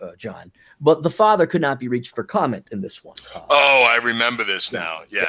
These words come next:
Speaker 1: this
Speaker 2: yeah,
Speaker 1: is
Speaker 2: yeah,
Speaker 1: just this
Speaker 2: right.
Speaker 1: fat
Speaker 2: Once you
Speaker 1: mom.
Speaker 2: said that,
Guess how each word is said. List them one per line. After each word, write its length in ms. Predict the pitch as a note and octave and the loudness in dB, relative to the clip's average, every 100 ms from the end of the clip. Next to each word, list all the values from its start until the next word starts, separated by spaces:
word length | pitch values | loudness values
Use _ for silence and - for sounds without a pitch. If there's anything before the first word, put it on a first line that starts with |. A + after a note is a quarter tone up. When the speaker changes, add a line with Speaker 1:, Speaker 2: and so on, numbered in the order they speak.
| D#2+ | -4
Speaker 1:
this 200 | C3+ - | -6 -8
Speaker 2:
yeah, 80 | B2 | -8
Speaker 1:
is 60 | |
Speaker 2:
yeah, 240 | B2+ - E2 | -12 -14 -4
Speaker 1:
just 200 | D3+ B2 | -2 -2
this 200 | C3+ B2+ | -2 -4
Speaker 2:
right. 200 | - - | -6 -6
Speaker 1:
fat 120 | - A#2+ | 0 2
Speaker 2:
Once 160 | B2+ | 2
you 80 | G#2+ | 0
Speaker 1:
mom. 80 | A2 | 0
Speaker 2:
said 160 | C3 | 0
that, 200 | B2 A2+ | 0 0